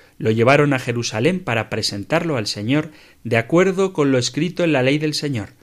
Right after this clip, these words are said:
Todo varón primogénito será consagrado al Señor. Y para entregar la oblación, como dice la ley del Señor, un par de tórtolas o dos pichones". Esta era la ofrenda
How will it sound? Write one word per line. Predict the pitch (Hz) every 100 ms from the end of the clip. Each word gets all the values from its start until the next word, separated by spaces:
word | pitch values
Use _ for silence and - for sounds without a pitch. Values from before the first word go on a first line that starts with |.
| _ _ _ -
Todo | 127 123
varón | 113 110 113
primogénito | 113 101 101 147 160 156 151
será | - 110 123
consagrado | 120 113 104 107 120 117
al | 110
Señor. | 104 92 85 - _ _ _ _
Y | 139 123
para | 113 110
entregar | 110 104 117 151
la | 135 107
oblación, | 98 98 - 147 208 226 - _ -
como | - 101 104
dice | 156 202 - 104
la | 98
ley | 104 101
del | 95
Señor, | 95 123 180 202 - - - _ -
un | 165 151
par | - 139 131
de | 101
tórtolas | - 175 190 - 175 175 170 -
o | - 101
dos | 104 117 202 - - _ -
pichones". | 107 - 107 87 - - - - _ _ _ _ - _ -
Esta | 113 - 98
era | 113 127 - -
la | 101 117 - _ -
ofrenda | 104 - 120 113 110 113 123